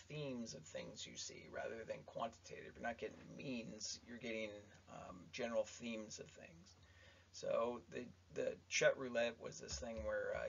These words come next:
you could go on the internet and randomly meet up with someone else who had a webcam back in the day. And, um,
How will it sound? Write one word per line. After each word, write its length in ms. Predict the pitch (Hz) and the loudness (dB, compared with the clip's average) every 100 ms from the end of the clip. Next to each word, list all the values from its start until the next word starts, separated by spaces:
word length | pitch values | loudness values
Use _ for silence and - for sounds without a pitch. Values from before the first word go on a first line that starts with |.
| - | -2
you 100 | 113 | -6
could 200 | - - | -8 2
go 240 | 117 113 | 4 6
on 140 | 113 | 4
the 180 | 110 107 | 2 -2
internet 420 | 107 110 110 95 - | -2 0 0 -2 -2
and 100 | 110 104 104 | -2 0 0
randomly 480 | 110 110 110 110 107 | 2 0 0 -2 -4
meet 180 | 107 104 | -4 -4
up 120 | - | -4
with 140 | - - | -6 -4
someone 320 | - 113 110 | -4 -2 2
else 180 | 110 - | 2 0
who 120 | - | 0
had 100 | 107 | 2
a 20 | |
webcam 640 | 107 110 104 - 113 107 107 | 4 4 2 0 -4 -4 0
back 200 | 110 110 | 0 0
in 120 | 104 | -4
the 80 | 104 | -4
day. 380 | 104 104 101 - - - - - - | 4 6 6 0 -12 -20 -20 -18 -4
And, 200 | 117 110 110 123 | -2 2 2 2
um, 360 | 113 104 101 | 0 0 -2